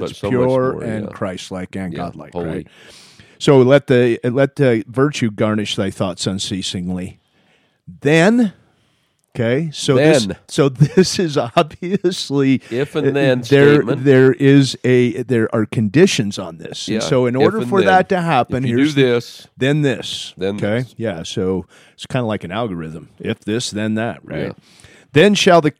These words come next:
Speaker 1: then shall thy confidence wax strong in the presence of God.
Speaker 2: Sounds like you're forgiven.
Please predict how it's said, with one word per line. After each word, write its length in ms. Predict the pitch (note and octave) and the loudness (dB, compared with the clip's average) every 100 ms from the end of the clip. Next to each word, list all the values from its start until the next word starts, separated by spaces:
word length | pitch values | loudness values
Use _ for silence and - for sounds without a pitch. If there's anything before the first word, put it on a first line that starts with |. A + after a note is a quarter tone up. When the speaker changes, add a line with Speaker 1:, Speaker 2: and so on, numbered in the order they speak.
| - | -6
Speaker 1:
then 260 | B2+ F3 G3+ | 0 0 0
shall 340 | - D#3+ C#3+ | 0 4 4
thy 260 | C3 B2+ B2 | 4 2 2
confidence 800 | - E3+ G3 D#3+ B2 B2 - | -4 -4 -4 -2 -2 -2 -4
wax 380 | A#2 A2+ A2 - | -2 0 -2 -6
strong 500 | - - D3+ D3 B2+ - | -6 0 2 2 0 -2
in 260 | C3 B2+ B2 | -2 -2 0
the 120 | A#2+ | -2
presence 720 | - - A#2 A#2 A#2 G#2+ - - | -4 -2 0 0 -2 -4 -4 -10
of 280 | A2 G2+ F2+ | -8 -10 -10
God. 440 | D3+ F2+ D#2 D2 - _ _ _ _ _ _ _ _ _ _ _ _ _ _ _ | -12 -10 -10 -14 -20 _ _ _ _ _ _ _ _ _ _ _ _ _ _ _
Speaker 2:
Sounds 240 | A2+ B2+ | -8 -6
like 220 | B2+ A#2 | -6 -6
you're 100 | A#2 | -8
forgiven. 500 | G#2+ G#2 A2 G#2+ D#2 | -10 -8 -4 -4 -4